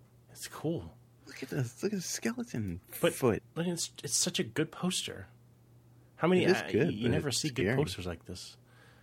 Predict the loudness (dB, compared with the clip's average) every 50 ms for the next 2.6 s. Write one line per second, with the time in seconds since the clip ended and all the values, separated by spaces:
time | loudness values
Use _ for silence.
0 | -20 -16 -10 -10 -8 -6 -6 -8 -8 -6 -2 0 0 2 2 0 -2 2 6 10
1 | 12 12 12 12 12 12 12 12 12 12 12 12 8 6 4 8 10 12 12 12
2 | 12 10 8 8 8 6 4 2 0 -4 -10 -12